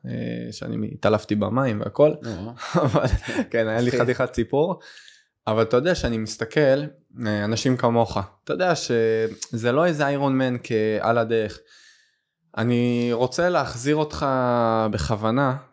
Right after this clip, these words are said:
Speaker 1: אה, לאזור שאני חושב שהוא ייגע בהרבה מאוד אנשים. תשמע, היית ילד, אה, לא רזה. אני גם, אני זוכר אותך ש-,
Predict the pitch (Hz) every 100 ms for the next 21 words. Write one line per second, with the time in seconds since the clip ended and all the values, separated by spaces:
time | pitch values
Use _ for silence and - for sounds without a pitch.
0 | - 113 107 104 104 104 107 107 107 131
1 | 131 - 131 120 117 104 120 - 120 117
2 | 117 107 107 117 113 113 113 107 - 104
3 | 101 _ _ - _ _ _ _ 143 143
4 | 123 - _ 180 139 110 131 151 147 147
5 | 143 151 151 139 131 127 123 123 120 _
6 | _ _ - 113 156 208 117 98 _ _
7 | _ _ _ 107 107 107 107 107 104 107
8 | 120 127 127 120